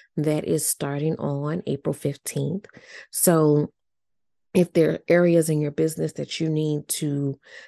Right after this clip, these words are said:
tighten, especially around your branding, your systems, your mindset, um, your operations,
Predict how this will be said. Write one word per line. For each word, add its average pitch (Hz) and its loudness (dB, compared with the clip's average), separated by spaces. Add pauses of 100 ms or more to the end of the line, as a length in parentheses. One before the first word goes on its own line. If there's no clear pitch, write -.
(140)
tighten, 175 4
especially - 0
around 143 -2 (340)
your 170 2
branding, 151 2
your 147 -4
systems, 147 -2 (240)
your 147 2
mindset, 151 -2 (640)
um, 147 0 (520)
your 151 2 (140)
operations, 151 -2